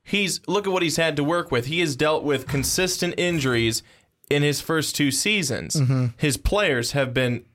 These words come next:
Speaker 1: constantly," and that is
Speaker 2: Yeah.
Speaker 1: completely true, constantly injured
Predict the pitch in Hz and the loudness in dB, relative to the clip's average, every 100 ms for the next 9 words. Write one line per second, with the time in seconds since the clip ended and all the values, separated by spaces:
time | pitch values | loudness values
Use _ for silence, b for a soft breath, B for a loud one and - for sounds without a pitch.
0 | _ - - 240 254 - 120 76 101 - | _ -8 -2 -2 -2 -2 -4 -2 -2 0
1 | 147 165 233 202 - - - - - 269 | 0 0 0 -2 -6 -10 -2 0 2 2
2 | 185 - 240 170 127 - 214 262 - 156 | 0 0 0 0 -2 -2 -2 0 -2 -2
3 | 139 151 214 131 - | 0 0 0 -2 -6